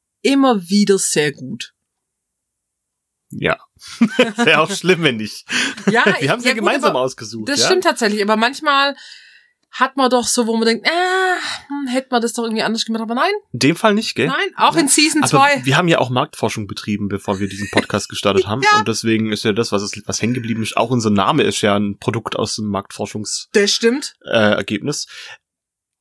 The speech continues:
Speaker 1: Da
Speaker 2: Also
Speaker 1: hat die WhatsApp-Gruppe, also nochmal auch vielen Dank da an alle, die damals in der WhatsApp-Gruppe wirklich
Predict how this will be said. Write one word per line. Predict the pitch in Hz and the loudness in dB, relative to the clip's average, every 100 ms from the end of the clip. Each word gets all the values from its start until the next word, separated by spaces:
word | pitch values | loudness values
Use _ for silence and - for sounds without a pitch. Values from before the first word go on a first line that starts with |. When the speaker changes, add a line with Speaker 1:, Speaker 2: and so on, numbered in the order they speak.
| _ - | _ -2
Speaker 1:
Da | 180 | 0
Speaker 2:
Also | 208 | 2
Speaker 1:
hat | |
die | 226 | 2
WhatsApp-Gruppe, | 202 202 196 226 - 233 | 2 0 -2 -4 -4 0
also | 208 240 | 0 2
nochmal | 254 262 202 | 2 2 2
auch | 226 | -2
vielen | - 277 233 | 0 0 2
Dank | 220 220 294 269 | 2 2 0 0
da | 220 240 | 2 4
an | 226 220 | 2 -2
alle, | 190 214 254 285 294 285 - - _ | 0 0 2 0 -2 -8 -20 -20 _
die | 233 | 0
damals | 220 214 247 262 202 | 4 4 4 2 0
in | 220 | -2
der | 208 | 0
WhatsApp-Gruppe | 214 - 190 - - 240 220 214 | -2 -2 -4 -4 -6 -4 0 0
wirklich | 202 247 240 233 - | 0 -2 -2 -4 -6